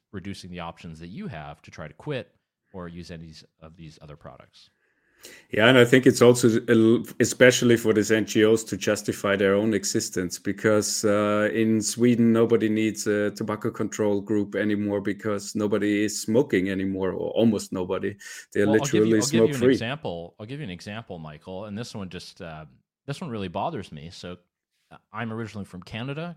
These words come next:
Speaker 1: Canada was, uh, one of the founding organizations there at the Framework Convention on Tobacco Control.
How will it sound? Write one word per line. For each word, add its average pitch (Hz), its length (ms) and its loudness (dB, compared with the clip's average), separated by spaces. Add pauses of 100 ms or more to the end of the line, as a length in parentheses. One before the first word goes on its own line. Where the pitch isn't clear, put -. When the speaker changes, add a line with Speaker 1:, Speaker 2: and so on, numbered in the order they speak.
Speaker 1:
Canada 101 360 -10
was, 92 300 -14
uh, 90 160 -12
one 92 160 -12
of 90 80 -14
the 87 60 -18
founding 95 400 -10
organizations 87 720 -12
there 87 160 -14
at 87 100 -14
the - 60 -20
Framework 82 320 -16
Convention 80 380 -16
on 78 80 -14
Tobacco 123 400 -12
Control. 110 540 -10